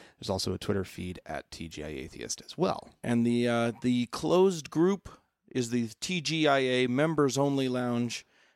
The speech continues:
Speaker 2: Uh, join that for lively discussion, and nobody get, has to know that you're an atheist.
Speaker 1: On Facebook.
Speaker 2: On the Facebooks,
Speaker 1: Yes.
Speaker 2: yes.
Speaker 1: All right, and, uh, our website is thank god I'm atheist dot com. We're gonna take a quick break. Uh, this is that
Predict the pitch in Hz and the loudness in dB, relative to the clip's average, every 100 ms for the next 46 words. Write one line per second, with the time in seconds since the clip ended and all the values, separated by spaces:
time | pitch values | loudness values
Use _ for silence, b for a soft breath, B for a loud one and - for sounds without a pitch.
0 | b 113 107 104 104 147 160 143 135 127 | b -4 -2 -2 0 2 4 2 2 2
1 | - - 110 110 104 - _ _ _ - | 0 -6 0 2 0 -2 _ _ _ -4
2 | 127 151 180 160 156 135 - 135 - 120 | 2 2 2 0 0 0 2 0 0 -4
3 | - 117 117 131 139 135 127 123 - 127 | -2 -2 0 0 0 0 0 -2 -4 -4
4 | 123 113 123 110 104 104 101 - - - | -4 -2 -2 -2 -4 -4 -6 -8 -14 -8
5 | 98 90 82 - - 107 92 90 - - | -6 -4 -6 -8 -8 -6 -6 -8 -10 -12
6 | - - 110 110 - 85 - - - - | -14 -6 -4 -2 -2 -4 -6 -12 -14 -6
7 | 107 110 - 98 95 - - - 95 101 | -2 0 -2 -4 -4 -6 -6 -4 -2 -2
8 | 87 - - - - 123 123 113 - 135 | -2 -2 -6 -10 0 2 4 2 -2 0
9 | 131 131 127 127 120 117 117 113 110 101 | 2 2 2 2 4 4 2 2 2 0
10 | - 101 98 104 95 - 101 95 95 95 | 0 -2 -2 -4 -6 -6 -8 -6 -4 -4
11 | 95 95 98 - 98 - 101 - 147 165 | -6 -8 -10 -8 -8 -4 -4 -2 -2 -2
12 | 160 170 160 165 143 - 165 160 160 - | -2 -4 -2 -4 -2 -2 -2 0 -2 -4
13 | B B B - 131 131 131 180 - - | B B B -6 -2 -2 0 0 0 0
14 | 170 151 165 151 | 0 0 0 0